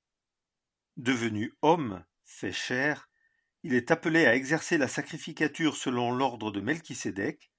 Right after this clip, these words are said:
Ressuscité et consommé en gloire, il est salué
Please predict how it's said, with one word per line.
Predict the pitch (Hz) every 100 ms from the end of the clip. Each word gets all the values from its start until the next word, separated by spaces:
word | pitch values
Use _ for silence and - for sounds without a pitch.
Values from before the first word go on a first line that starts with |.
| _ _ _ _ _ _ _ _ _
Ressuscité | 107 120 190 - 196 - 165 - 127 120 -
et | 104
consommé | - 180 - 160 139
en | 117
gloire, | 107 101 107 135 - _ _ _ -
il | 123
est | 113
salué | - - 165 156 117 117 -